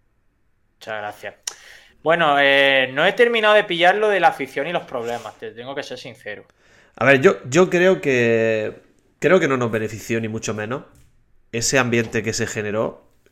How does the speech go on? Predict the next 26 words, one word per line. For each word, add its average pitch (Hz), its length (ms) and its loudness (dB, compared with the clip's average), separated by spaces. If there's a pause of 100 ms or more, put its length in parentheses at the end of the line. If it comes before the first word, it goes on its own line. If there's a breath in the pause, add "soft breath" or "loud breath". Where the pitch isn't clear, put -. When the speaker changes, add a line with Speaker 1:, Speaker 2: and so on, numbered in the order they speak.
Speaker 2:
contra 104 440 -6
el 98 300 -6
Villarreal, 107 580 -4
en 120 80 -4
el 101 140 -6
cual 117 260 -4
parecía 113 600 -4
que 101 180 -8
el 98 340 -8
objetivo 107 460 -6
principal 123 600 -4
del 104 160 -8
partido 107 480 -6
era, 110 240 -2 (600 loud breath)
era 120 200 0
silbarle 110 540 0
a 101 60 -6
Alex 104 160 -6
Baena, 101 340 -8 (600 soft breath)
en 107 100 -6
lugar 101 260 -2
de 120 80 0
animar 101 260 -4
a 101 40 -10
nuestro 104 220 -10
equipo. 98 280 -12